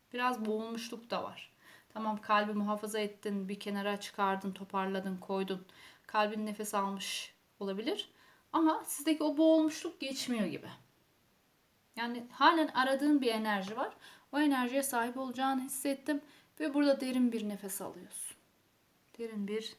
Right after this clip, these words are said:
nefes almak var. İkili ilişkileriniz çok güzel. Ee, bir eril bir dişil enerji de görünüyor. Beraber, birlikte. Böyle bir yerlere yolculuk da görünüyor.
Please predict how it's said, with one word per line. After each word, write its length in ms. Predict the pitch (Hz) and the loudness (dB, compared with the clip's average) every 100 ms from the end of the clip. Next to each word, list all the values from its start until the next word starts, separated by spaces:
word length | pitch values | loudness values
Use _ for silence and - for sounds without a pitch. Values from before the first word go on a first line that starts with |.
| - | -12
nefes 320 | 202 196 - | -12 -10 -10
almak 420 | 196 - 196 - | -10 -10 -12 0
var. 240 | 226 233 - - - - | 0 0 -6 -20 -20 -16
İkili 260 | 240 254 | -8 -6
ilişkileriniz 760 | 254 233 220 - 214 208 208 - | -4 -4 -6 -6 -4 -2 -4 -4
çok 260 | 226 220 | -6 -6
güzel. 380 | - 190 202 226 - _ _ _ - | -8 -2 0 0 -6 _ _ _ -12
Ee, 300 | 208 208 214 | -8 -8 -6
bir 200 | 262 254 | -4 -2
eril 240 | 240 226 | -2 -4
bir 100 | 226 | -6
dişil 260 | 226 - 226 | -6 -4 -2
enerji 440 | 220 214 214 202 | -2 0 -2 -2
de 80 | 196 | -4
görünüyor. 580 | 190 180 180 180 202 214 - _ - | -4 -6 -6 -4 -4 -4 -8 _ -8
Beraber, 600 | 202 190 185 180 190 - | -4 -2 -2 -2 -6 -4
birlikte. 580 | 202 185 185 - 190 202 202 - _ _ _ _ _ _ _ - - _ _ _ _ _ _ _ _ _ _ _ _ | -4 -2 -4 -6 -6 -6 -8 -18 _ _ _ _ _ _ _ -20 -20 _ _ _ _ _ _ _ _ _ _ _ _
Böyle 520 | 302 285 214 208 214 202 - | 2 2 4 0 -2 -6 -6
bir 120 | 254 | -4
yerlere 440 | 262 262 247 254 269 | 0 4 4 4 2
yolculuk 560 | 247 247 247 262 - | 2 2 0 -2 2
da 120 | 233 | 2
görünüyor. 680 | 220 208 196 202 196 190 214 | 4 4 2 2 2 0 -2